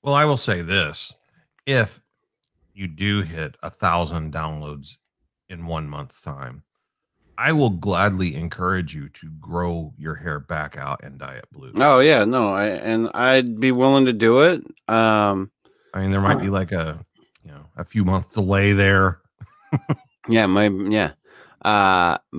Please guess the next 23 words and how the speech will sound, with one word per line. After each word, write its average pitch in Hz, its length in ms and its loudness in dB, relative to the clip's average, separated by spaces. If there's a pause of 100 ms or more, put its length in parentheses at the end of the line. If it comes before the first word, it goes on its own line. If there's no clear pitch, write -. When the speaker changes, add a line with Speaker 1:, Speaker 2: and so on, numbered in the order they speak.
(140)
Speaker 2:
but 107 300 2
listen, 110 440 -2
I, 85 360 -4
I - 20 -2
just, 95 240 -10
I'd 90 160 0
had 90 240 0
it. - 140 -4 (840)
I 101 60 -2
was 98 80 -4
just 101 100 -8
like, 101 100 -8
"Fuck - 320 -2
this." 127 280 2
It, 117 200 2
the, 104 380 -2
the 117 280 0
downloads 151 560 4
have 127 220 -4
steadily 123 580 0
gone 107 320 2
down 85 340 0
since 87 380 -6